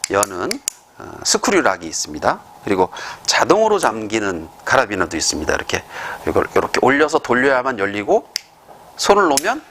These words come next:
자동으로 잠깁니다. 그래서 열리지 않게 되는 것이죠. 열리지 않게 되는 것이죠.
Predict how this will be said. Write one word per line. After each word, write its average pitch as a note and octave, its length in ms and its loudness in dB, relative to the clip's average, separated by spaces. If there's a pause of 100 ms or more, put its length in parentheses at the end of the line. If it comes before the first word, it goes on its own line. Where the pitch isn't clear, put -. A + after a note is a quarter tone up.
(340)
자동으로 D#3 380 2
잠깁니다. F2 560 -6
그래서 F2+ 200 -2 (300)
열리지 G#2+ 320 2
않게 F#2 320 -4
되는 E2 260 -6
것이죠. - 540 -2
열리지 G2+ 280 -2
않게 - 220 -8
되는 - 220 -6
것이죠. - 460 -2